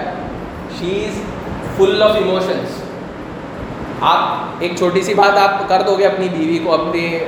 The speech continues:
یا ممی کو بھی، اپنی بہن کو، "اہ، یہ کیسا دوپٹہ ڈالا ہے۔" آپ نے کیجول ریمارک کر کے آپ نکل گئے، ایک مہینے تک اس کو وہ پینچ کرا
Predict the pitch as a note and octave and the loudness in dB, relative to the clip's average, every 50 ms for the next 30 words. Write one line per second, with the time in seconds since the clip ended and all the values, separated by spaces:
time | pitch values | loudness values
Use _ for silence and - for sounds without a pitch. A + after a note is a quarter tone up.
0 | E3 - - E3+ E3 E3+ E3+ E3+ E3 D3+ D3+ E3 E3+ D#3+ D#3 E3+ D#3+ E3 D#3+ D#3+ | -4 -6 -4 0 2 2 2 4 2 2 2 2 0 0 2 0 0 2 0 0
1 | D#3+ D#3+ E3 D#3+ D#3 D3 D3 D3 D3 D3 C#3+ - - - - - - E3 F3 F3 | 0 -2 0 2 2 2 2 2 0 -2 -2 -4 -4 -6 -8 -6 -2 0 2 2
2 | - - - - - F3 F3 G3 G3 F3 G3+ G3+ F#3+ E3+ E3 D3 D3+ E3 D3 C#3+ | 2 0 -2 -2 -2 -2 0 0 2 4 4 4 4 4 2 2 2 2 2 2
3 | C3 A#2 - A#2 A2+ - - - - - - - - - - - - D3 F3 F#3+ | 2 0 0 -2 -4 -4 -6 -8 -8 -10 -10 -12 -12 -12 -8 -2 0 2 2 4
4 | A3 A#3 A#3 A3 G3+ G3+ G#3 A3+ A3+ A#3 A3 - A3 A3 A3+ A#3 A#3 A#3 G#3+ - | 2 2 4 6 4 6 6 4 4 4 4 4 4 4 4 4 2 0 0 0
5 | A#3 A3+ G#3 G#3 G#3+ G#3+ G3+ G3 G#3 G3 G3+ F3+ C#3+ - - - - - - - | 2 2 4 4 4 2 2 2 2 2 2 2 0 -2 -4 -6 -8 -8 0 2
6 | G3+ A#3+ - - C4 B3 A3 A3+ A#3 B3 B3 B3+ C#4 C4 - C4+ B3 - C4+ C4+ | 4 4 6 6 4 4 4 4 4 4 4 6 4 4 2 0 0 2 4 4
7 | C4+ C4+ C4+ C4+ C#4 C#4 C4+ C#4 C#4 B3+ B3+ C#4 C#4 - - C#4 B3+ B3+ | 6 6 8 6 6 6 4 2 2 0 -2 -4 -4 -4 -2 0 0 2